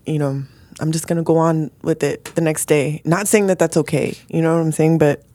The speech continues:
um, I just realized how sensitive you were and how things really affected you, you know? And, um, how much I used to think things like this were just so attention-seeking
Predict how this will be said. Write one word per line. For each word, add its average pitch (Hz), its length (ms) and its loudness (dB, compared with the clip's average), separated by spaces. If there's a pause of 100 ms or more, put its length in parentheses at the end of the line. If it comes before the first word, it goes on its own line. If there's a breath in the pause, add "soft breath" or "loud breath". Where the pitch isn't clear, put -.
(140)
um, 143 380 0 (680)
I 160 40 -2
just 190 180 0
realized 202 480 2
how 170 340 0
sensitive 160 760 2
you 156 120 2
were 147 200 2
and 139 240 -2 (520 loud breath)
how 180 120 2
things 180 300 2
really 180 360 4 (120)
affected 170 460 2
you, 143 400 0
you 151 100 0
know? 156 300 0 (800 loud breath)
And, 151 200 0
um, 147 320 2
how 185 140 -4
much 185 180 0
I 180 80 0
used 175 280 0
to 175 80 2
think 165 280 0
things 170 200 0
like 165 120 2
this 165 200 -2
were 165 40 -4
just 156 200 -4
so 170 140 2
attention-seeking 160 1040 0